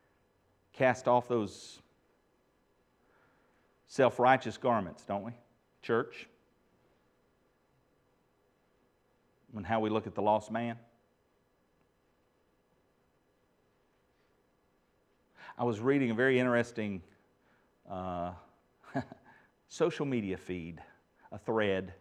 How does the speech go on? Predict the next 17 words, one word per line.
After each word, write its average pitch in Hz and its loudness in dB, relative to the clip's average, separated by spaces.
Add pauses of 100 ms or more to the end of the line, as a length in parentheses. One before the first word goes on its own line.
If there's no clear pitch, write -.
(880)
I - -10
ran 120 2
into 117 0
a - 2
young 113 4
man, 113 2
and 95 -4 (1040)
God 110 4
put 123 2
him 113 -2
in 107 -2
my 98 -2
path, 113 0 (260)
uh, 87 -6 (1200)
years 110 0
back 107 4
at 92 -4